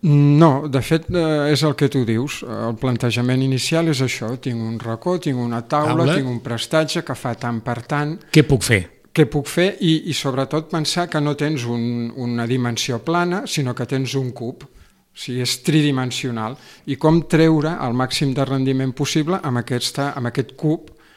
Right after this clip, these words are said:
Speaker 1: eh, que tens per col·locar-hi uns elements. Llavors, per això, doncs, aquesta primera part serà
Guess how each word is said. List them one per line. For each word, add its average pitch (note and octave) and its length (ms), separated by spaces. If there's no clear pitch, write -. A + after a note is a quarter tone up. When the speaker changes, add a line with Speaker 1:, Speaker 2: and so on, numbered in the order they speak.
Speaker 1:
eh, A#2 560
que B2 120
tens B2+ 260
per D3 200
col·locar-hi C3 680
uns C3+ 260
elements. G2+ 580
Llavors, G2+ 320
per G#2+ 80
això, A#2 400
doncs, A2 260
aquesta A#2 380
primera B2+ 360
part C#3 180
serà C#3 320